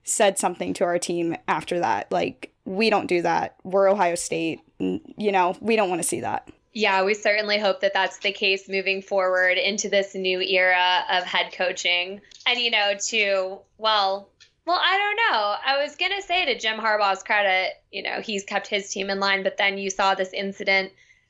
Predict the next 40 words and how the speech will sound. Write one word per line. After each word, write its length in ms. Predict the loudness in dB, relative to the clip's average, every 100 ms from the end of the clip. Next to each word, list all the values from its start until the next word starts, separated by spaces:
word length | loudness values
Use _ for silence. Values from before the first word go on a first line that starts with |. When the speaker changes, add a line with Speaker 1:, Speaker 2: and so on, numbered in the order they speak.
| _
Speaker 2:
with 320 | 2 2 2 2
Devin 400 | 0 2 0 -2
Bush. 340 | 0 0 2
I 80 | 0
don't 160 | 0 2
know 140 | 0
if 100 | 0
you 100 | 0
remember 300 | 0 0 0
last 380 | 2 2 2 0
year 180 | 0 2
during 280 | 2 0 -2
the 60 |
Michigan-Michigan 720 | -2 -2 0 0 0 -2 -2 -2
State 260 | 0 0
game 240 | 2 0 0
when 280 | -2 -2 -8 -20 -20 _ -2
Devin 260 | 0 2
Bush 220 | 2 0
went 120 | 0 2
out 280 | 4 2
and, 260 | 0 -2 -8 -6
you 100 | 0
know, 160 | 0
was 220 | 0 -4 -6
cleating 580 | -10 -4 0 2 2
at 220 | 0 0 0
the 280 | 0 2 -2
Spartan 600 | -6 0 2 0 -4 -8
in 120 | -6
the 80 | -4
middle 340 | 0 0 0
of, 200 | 0 -2 -4
at 140 | -2
the 80 | -2
fifty-yard 600 | -2 -2 0 2 2 2
line 260 | 2 2 0
before 300 | -2 -2 -2
the 100 | -2
game. 480 | 2 2 0 -2